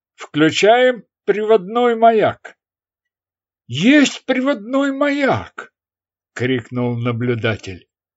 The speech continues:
Они в пять точка три клика от нас, северо-северо-восток, точка один один семь три два четыре. Понял.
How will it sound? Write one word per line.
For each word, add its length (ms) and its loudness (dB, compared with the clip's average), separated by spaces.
Они 340 2
в 180 -10
пять 380 2
точка 420 -2
три 320 -6
клика 480 -4
от 160 -8
нас, 300 -6
северо-северо-восток, 1900 -4
точка 760 -2
один 760 -4
один 500 -2
семь 560 0
три 240 -2
два 280 0
четыре. 840 -6
Понял. 600 -4